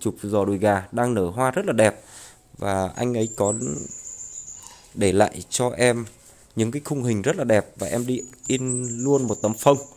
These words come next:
Nhưng mà trong khi in phông á, thì trong chữ YouTube thì các bạn đánh máy đánh nhầm thành chữ gì em không biết đọc nữa, tại vì nó thành chữ, cái này có khả năng là đọc thành "you to be" thôi chứ không phải là "YouTube" nhá.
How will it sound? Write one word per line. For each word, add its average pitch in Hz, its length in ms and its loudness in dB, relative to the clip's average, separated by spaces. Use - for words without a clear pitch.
Nhưng 120 240 -2
mà 104 180 2
trong 117 200 -4
khi - 140 -6
in 127 220 -2
phông 127 280 2
á, 156 100 -4
thì 92 200 -6
trong 113 260 -4
chữ 110 220 -2
YouTube 135 340 -4
thì 98 300 -4
các 170 180 -2
bạn - 160 0
đánh 107 200 0
máy 123 420 0
đánh 120 220 -2
nhầm 110 180 2
thành 104 200 -8
chữ 135 140 2
gì 143 220 -2
em 127 160 -2
không 143 180 -8
biết 180 140 -2
đọc - 200 -4
nữa, 135 120 -2
tại - 100 -6
vì 101 400 -2
nó 113 200 -4
thành 107 160 -4
chữ, 117 240 -2
cái 123 100 2
này 139 120 2
có - 160 -4
khả 123 160 -4
năng 131 160 0
là 117 60 -2
đọc 113 220 0
thành 117 200 -2
"you 147 180 0
to 139 160 2
be" 143 260 6
thôi 127 220 -4
chứ 135 140 -10
không 147 120 -12
phải 98 160 -2
là 95 80 0
"YouTube" 143 400 0
nhá. 151 280 0